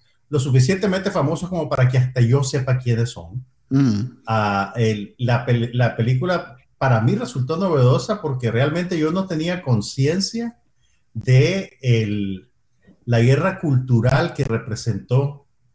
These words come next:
Speaker 1: eh, las peleas protagonizadas por estos dos boxeadores, porque...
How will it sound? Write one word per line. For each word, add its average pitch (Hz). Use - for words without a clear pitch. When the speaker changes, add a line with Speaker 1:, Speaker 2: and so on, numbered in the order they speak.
Speaker 1:
eh, 107
las 107
peleas 127
protagonizadas 127
por 123
estos 127
dos 127
boxeadores, 165
porque... 123